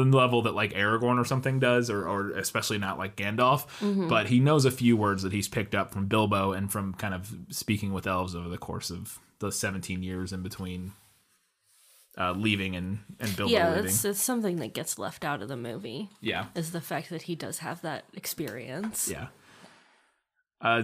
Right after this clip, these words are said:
Speaker 1: in the book, Sam has a giant hat that I <laughs> wish he had in the movie.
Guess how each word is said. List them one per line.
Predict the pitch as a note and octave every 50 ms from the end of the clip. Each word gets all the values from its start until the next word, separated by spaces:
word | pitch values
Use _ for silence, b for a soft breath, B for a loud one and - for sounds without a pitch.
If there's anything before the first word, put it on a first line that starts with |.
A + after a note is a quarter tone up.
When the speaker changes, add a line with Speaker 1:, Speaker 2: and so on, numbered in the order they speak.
| B2 -
Speaker 1:
in | D3+ D3 D3
the | D3
book, | C3+ A#2 C3+ D3+ E3 -
Sam | - - - C3 C3 C#3 C#3
has | C#3 C#3+ B2
a | B2+ A#2
giant | G#2 - B2 A#2 A2+ A#2+ A#2+ A2 G#2 A#2
hat | - - A2+ G#2+ G#2 A#2 - - - _ _ _ _ _ - -
that | A#2 A2
I | G#2+ G#2
<laughs> |
wish | G#2 A#2 A2 G#2 - - -
he | - D#3
had | C3+ - D#3 D#3+ D3+ - C#3
in | F#3 G3+
the | F#3+ F3+
movie. | E3+ D#3+ C3+ - E3+ E3 D#3 - - - E4+ E4 F#3+